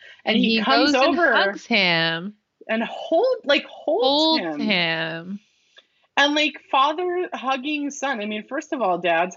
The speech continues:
Speaker 1: hug your fucking sons, man. Whew. But
Speaker 2: Yeah.
Speaker 1: also, like,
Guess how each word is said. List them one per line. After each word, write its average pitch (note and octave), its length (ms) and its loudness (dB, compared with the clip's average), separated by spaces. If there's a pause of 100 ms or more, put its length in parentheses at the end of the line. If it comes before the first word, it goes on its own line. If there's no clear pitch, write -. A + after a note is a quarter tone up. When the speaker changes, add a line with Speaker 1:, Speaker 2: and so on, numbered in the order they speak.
Speaker 1:
hug D4 220 -2
your G3 120 -6
fucking A3 420 -4
sons, F3 380 -4
man. D4 420 -14
Whew. E4 300 0 (560)
But F3+ 120 6
Speaker 2:
Yeah. B3 140 6
Speaker 1:
also, F#4 340 0
like, C4+ 420 0